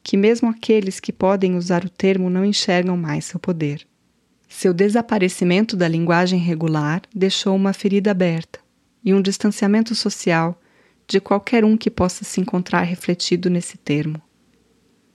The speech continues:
Ao invés disso, nos encontramos refletidos em termos emprestados, em línguas ocidentais e em relações de gênero que embalaram nossa existência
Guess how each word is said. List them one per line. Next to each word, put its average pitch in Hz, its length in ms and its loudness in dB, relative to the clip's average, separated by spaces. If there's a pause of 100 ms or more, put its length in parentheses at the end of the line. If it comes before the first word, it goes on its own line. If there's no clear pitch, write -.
(260)
Ao 170 160 0
invés 160 400 0
disso, 190 480 0 (440)
nos 185 160 0
encontramos 190 580 2
refletidos 185 680 -2
em 185 80 2
termos 185 420 0
emprestados, 180 1000 -4 (500)
em 185 120 2
línguas 202 400 4
ocidentais 175 1040 -4 (520)
e 185 100 2
em 185 100 4
relações 214 600 0
de 196 80 -2
gênero 185 460 0
que - 340 -2
embalaram 185 600 2
nossa 175 320 0
existência 175 760 -2